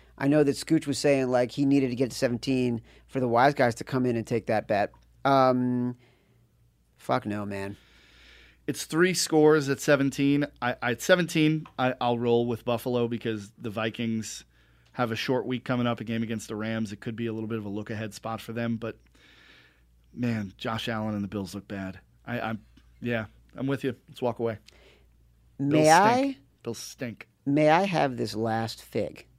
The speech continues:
Speaker 2: Of course. They're for you.
Speaker 1: Uh, you know, this, uh, the producers are laughing. Uh, this line,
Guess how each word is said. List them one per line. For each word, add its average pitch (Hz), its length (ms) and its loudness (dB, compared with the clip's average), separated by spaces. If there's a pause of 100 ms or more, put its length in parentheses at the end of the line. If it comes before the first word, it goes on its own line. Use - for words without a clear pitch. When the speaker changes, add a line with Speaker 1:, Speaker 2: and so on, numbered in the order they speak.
(160)
Speaker 2:
Of - 60 -20
course. - 420 -6 (160)
They're 123 100 -6
for 143 120 -2
you. 139 300 0 (2000)
Speaker 1:
Uh, - 60 4
you 208 120 8
know, 190 220 12 (1700)
this, 196 360 8
uh, 180 300 10 (2750)
the 120 80 -10
producers 120 480 -4
are 107 100 -4
laughing. 110 480 -6 (1160)
Uh, 147 280 10 (1120)
this 175 260 2
line, 113 540 4